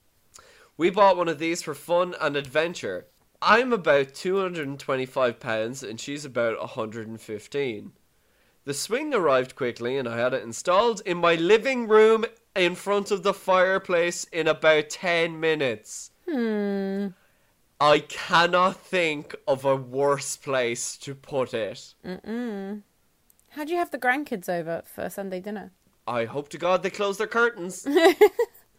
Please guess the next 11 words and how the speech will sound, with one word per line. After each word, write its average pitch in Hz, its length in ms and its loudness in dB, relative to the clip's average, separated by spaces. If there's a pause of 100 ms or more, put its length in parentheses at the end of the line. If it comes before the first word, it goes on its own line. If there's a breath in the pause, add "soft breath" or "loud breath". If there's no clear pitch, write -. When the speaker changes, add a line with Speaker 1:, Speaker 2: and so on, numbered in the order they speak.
(160)
Speaker 1:
Uh, 117 220 -4
this 180 320 -4
is 143 100 -8
a 147 60 -4
review 135 400 -4
from 117 460 -4
The 143 180 0
Big 139 380 -2
J, 143 540 -4 (140)
five 143 360 -2
stars. 151 440 -2